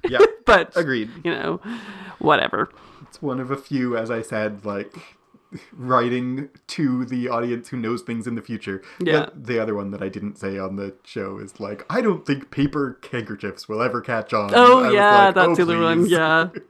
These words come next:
Speaker 1: <laughs>
Speaker 2: Eye roll.
Speaker 1: But
Speaker 2: Um, yeah,
Speaker 1: do
Speaker 2: so
Speaker 1: you wanna
Speaker 2: thal-,
Speaker 1: say
Speaker 2: just,
Speaker 1: about the spoiler?
Speaker 2: yeah. Uh,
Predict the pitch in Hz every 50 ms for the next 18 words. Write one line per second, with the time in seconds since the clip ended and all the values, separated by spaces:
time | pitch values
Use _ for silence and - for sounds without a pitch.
0 | _ _ _ _ _ - - - - - - 156 156 151 147 147 147 147 151 156
1 | 170 - - - - - - - - - - - - 135 143 180 175 170 160 -
2 | - - - - 302 - 190 175 160 - - 151 - 175 139 123 131 - 196 202
3 | - - _ _ - - 135 127 262 277 - - - 156 - - 160 151 147 160
4 | 185 202 233 190 170 160 175 170 - _ _ _ _ _ _ _ _ - - 208
5 | 190 180 165 170 165 175